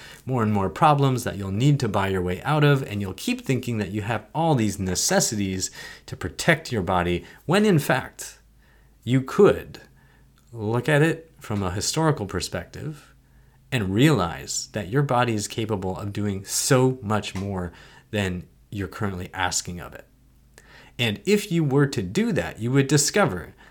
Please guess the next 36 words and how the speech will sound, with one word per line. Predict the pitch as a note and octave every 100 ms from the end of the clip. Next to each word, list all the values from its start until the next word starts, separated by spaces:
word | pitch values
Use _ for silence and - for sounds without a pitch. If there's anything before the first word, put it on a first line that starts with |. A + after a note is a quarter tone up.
| -
that | A2+
your | A#2+
body | B2 B2 C3 B2 A2 -
adapts, | G#2+ F#2 F#2 C3 - -
gets | - G#2 -
stronger, | - - A2 B2 C#3+ C#3+
gets | B2+ G2 A2
more | G#2
resilient, | F#2 F2 C3+ F#3+ A2+ G#2 - - - _ D#3
and | F3 D3 A#2+ A#2 -
you | G#2+ A#2 C3+ -
end | B2+ B2 C3+
up | A#2 -
saving | - - C3 A#2+ G#2+ G2 F#2
money | G#2+ G2+ G2 G2+
in | F#2
the | F2
long | F2 E2+ A2 A2
run. | E2+ D2+ C#2+ _ _ _ _ - - - - - _ _ -
So | - D3+ C#3 C3+ - - _
what | - A2 E3+
I | G3+
want | D3+ C#3+ C#3
to | A2
bring | G2 A2+ A2
to | G#2
your | F#2
attention | E2+ - G#2+ - F#2
is | F#2
that | G#2+
the | A2
buy | G2 - - G#2 B2+
your | D3+ D3 - G#2+ A2+
way | G#2 G#2
out | G2+ G2+ -
fallacy | G2 G#2 G#2 - G2+